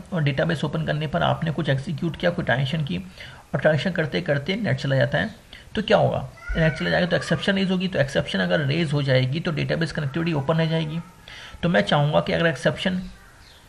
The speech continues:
raise होती है तो मेरा database connectivity close हो जाए, तो उसके लिए मैं फाइनल block use कर सकता हूँ।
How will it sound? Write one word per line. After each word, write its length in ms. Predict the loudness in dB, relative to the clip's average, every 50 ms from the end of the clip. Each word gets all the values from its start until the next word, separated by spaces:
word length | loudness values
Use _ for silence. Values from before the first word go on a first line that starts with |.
| -4 -2
raise 300 | 2 2 2 2 2 2
होती 340 | 0 0 0 0 -2 -2 0
है 240 | 2 2 4 2 2
तो 120 | 2 0
मेरा 160 | 0 0 2 2
database 540 | 2 2 2 0 0 0 0 -2 -2 -6 -12 -6 -2 0
connectivity 400 | 2 2 0 0 -2 -2 -2 -4
close 480 | -6 -6 -4 -2 0 0 0 -2 -2 0
हो 180 | 2 4 4 4
जाए, 380 | 4 2 2 2 2 0 -2 -8 -16 -20 -20 -20 -20 -20 -20 -12 -6 -4
तो 80 | -4
उसके 180 | -4 -2 -2 -2
लिए 100 | 0 0
मैं 80 | 0
फाइनल 300 | 0 0 0 0 0 0
block 280 | 0 0 0 0 0 -2
use 180 | -2 -2 0 0
कर 80 | -2
सकता 300 | -2 -2 -4 -8 -8 -8
हूँ। 140 | -8 -8